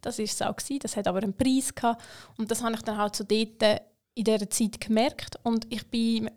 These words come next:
ähm, leider nicht jemand, der sich die Zahlen so schön zusammensetzt. Ich habe dann einen neuen Auszug bekommen. Du weißt sicher das richtige Wort für das. Also so.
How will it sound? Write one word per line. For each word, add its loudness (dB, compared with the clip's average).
ähm, 4
leider 2
nicht 0
jemand, -2
der 2
sich -6
die -4
Zahlen 0
so -4
schön 0
zusammensetzt. 0
Ich -6
habe -2
dann -2
einen 0
neuen 2
Auszug -4
bekommen. -4
Du -10
weißt -4
sicher -8
das -6
richtige -4
Wort -6
für -4
das. -6
Also -8
so. -4